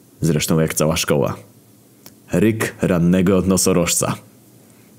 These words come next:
Patol leży na ziemi i żyga. Karyny spierdalają w popłochu. Cały obrzygany. Jeszcze spodnie obsrał.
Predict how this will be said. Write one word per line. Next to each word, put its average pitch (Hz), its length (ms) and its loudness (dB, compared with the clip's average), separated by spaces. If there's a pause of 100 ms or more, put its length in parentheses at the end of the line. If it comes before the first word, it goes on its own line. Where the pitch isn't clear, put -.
Patol 95 360 2
leży 98 280 4
na 92 120 2
ziemi 104 320 4
i 107 60 4
żyga. 85 380 0 (300)
Karyny 92 320 2
spierdalają 90 680 2
w - 100 -8
popłochu. 69 500 -2 (880)
Cały 92 300 2
obrzygany. 90 600 2 (440)
Jeszcze 92 220 0
spodnie 90 480 2
obsrał. 85 380 0